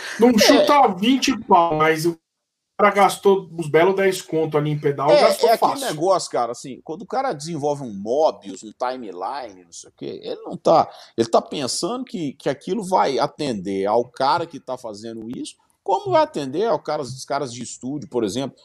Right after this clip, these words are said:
Speaker 2: Porque eu, por
Speaker 1: Sim.
Speaker 2: exemplo, vejo, você imagina o Cassini, por exemplo, não agora nessa época de Jota Quest dele, mas na época de estúdio do Cassini aqui, o Cassini toca muito, faz muita coisa, muita gravação pros outros aí.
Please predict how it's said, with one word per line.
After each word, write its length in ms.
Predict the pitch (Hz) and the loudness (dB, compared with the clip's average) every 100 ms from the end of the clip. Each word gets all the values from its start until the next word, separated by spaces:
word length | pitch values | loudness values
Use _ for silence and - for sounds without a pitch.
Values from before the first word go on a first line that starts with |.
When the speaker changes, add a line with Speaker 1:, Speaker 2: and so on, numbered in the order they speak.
| _ | _
Speaker 2:
Porque 160 | _ 160 | _ 2
eu, 140 | 202 | 4
por 180 | 240 202 | 2 -2
Speaker 1:
Sim. 40 | 160 | 0
Speaker 2:
exemplo, 320 | 156 147 131 | 0 -2 -6
vejo, 400 | 120 143 120 92 127 | -6 -6 -8 -14 -14
você 160 | 131 | -10
imagina 440 | 139 135 113 156 139 | -6 -6 -4 -6 -6
o 80 | 104 | -4
Cassini, 500 | 131 110 - 131 120 | -2 -2 -4 -6 -4
por 160 | 113 | -4
exemplo, 260 | 98 123 117 | -4 -6 -8
não 280 | 113 143 180 | -8 -4 -4
agora 320 | 123 135 123 | 2 2 2
nessa 260 | 113 110 117 | 0 -6 -8
época 80 | - | -6
de 40 | |
Jota 200 | 117 143 | -8 -6
Quest 240 | - 254 - | -8 -8 -8
dele, 160 | 294 | -10
mas 200 | 262 147 | -8 -4
na 140 | 143 143 | 0 0
época 180 | 139 | 0
de 120 | 135 123 | -4 -6
estúdio 380 | - 131 120 117 | -6 -6 -6 -4
do 80 | |
Cassini 440 | 117 107 - 110 104 | -2 -2 -2 -6 -6
aqui, 420 | 92 165 196 - - - - 131 | -6 -2 0 -2 -4 -20 -20 -14
o 40 | - | 0
Cassini 320 | 127 - 143 | 2 2 -2
toca 300 | - 131 127 | 2 0 2
muito, 280 | 120 139 113 | -2 -4 -6
faz 280 | - 123 101 | 2 2 2
muita 240 | 123 127 | -2 -2
coisa, 240 | - 117 107 | 0 0 -2
muita 200 | 117 117 | -2 0
gravação 420 | 110 107 101 110 | 0 0 -2 -6
pros 180 | 110 95 | -8 -8
outros 220 | 104 - | -8 -6
aí. 160 | 113 | -8